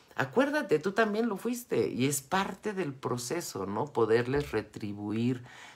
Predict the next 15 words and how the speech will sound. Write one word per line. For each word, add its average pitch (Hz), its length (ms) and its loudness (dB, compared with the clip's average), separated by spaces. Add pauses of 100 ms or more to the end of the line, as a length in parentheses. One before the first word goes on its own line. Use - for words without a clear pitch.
(140)
todo 143 240 8
ese 151 180 2
amor, 117 380 2
todo 123 140 2
ese 120 180 -2
cuidado, 120 480 6
o 113 200 4
no 127 520 6
te - 140 0
quisieron 107 500 0
tanto, 127 300 2
bueno, 120 280 0
pero 95 180 0
no 104 160 -2
te 107 320 0